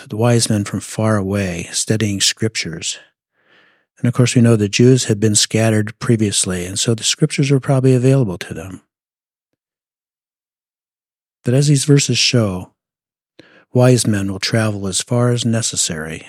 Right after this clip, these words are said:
to find Jesus. And I wonder what they sensed while they were in their,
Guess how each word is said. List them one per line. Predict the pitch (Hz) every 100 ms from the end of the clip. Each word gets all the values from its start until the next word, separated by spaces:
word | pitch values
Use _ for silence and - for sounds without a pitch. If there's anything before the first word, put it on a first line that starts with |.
| -
to | -
find | - 104 98 90
Jesus. | 95 82 80 - - - _ _ _ _ _ _ _ _ _ _ _ _
And | 123
I |
wonder | 127 139 139
what | 135
they | - 131
sensed | - 101 90 - -
while | 101
they | 104
were | 110 110
in |
their, | 113